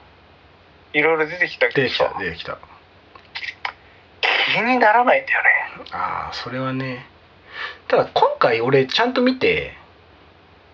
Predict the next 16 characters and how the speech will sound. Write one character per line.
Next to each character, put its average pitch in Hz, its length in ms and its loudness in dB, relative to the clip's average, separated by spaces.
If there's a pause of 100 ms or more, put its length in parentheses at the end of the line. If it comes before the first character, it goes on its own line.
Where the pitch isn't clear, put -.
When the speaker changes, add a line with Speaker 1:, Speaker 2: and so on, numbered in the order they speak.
(140)
Speaker 1:
う 277 40 4
ん。 233 180 0 (920)
Speaker 2:
あ 107 180 -2
の、 98 260 -8
気 - 160 -2
に 285 160 0
食 - 200 0
わ 381 100 6
な 294 100 6
い 143 120 2
点 147 160 0
が 123 120 2
多 151 240 4
か 175 120 6
っ - 80 -6
た、 180 240 2